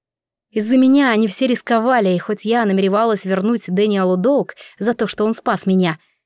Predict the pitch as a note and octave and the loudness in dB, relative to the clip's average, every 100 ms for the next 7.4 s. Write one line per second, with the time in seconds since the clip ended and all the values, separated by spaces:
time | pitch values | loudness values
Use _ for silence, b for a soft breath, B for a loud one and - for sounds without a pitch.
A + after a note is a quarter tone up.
0 | _ - G3+ G#3 - A3 C4 B3+ G#3 A#3 | _ -8 -6 -4 -2 -2 0 0 0 -2
1 | A#3+ A#3+ G3+ G#3 G3+ G#3+ C#4+ - - C4 | -2 -4 -4 -4 -2 0 0 -2 -2 -2
2 | A#3 A3+ B3 B3+ C#4+ - A#3 B3+ B3 E3+ | 0 -2 -2 0 -2 -2 -2 -2 -2 -4
3 | - F3 - F3+ - _ _ _ _ _ | -4 -4 -4 -8 -10 _ _ _ _ _
4 | _ _ _ _ - F#3 G#3+ F#3 F3 F#3+ | _ _ _ _ -8 -6 -2 -2 0 0
5 | G#3 - D#4 - A3 G3+ A3+ B3 B3+ A3 | 0 0 0 0 0 2 2 2 2 0
6 | A3 - D4+ A3+ - A#3+ - C4 B3+ G3 | -2 0 0 0 0 -4 -2 0 0 0
7 | E3+ E3 - - | -2 -4 -4 -6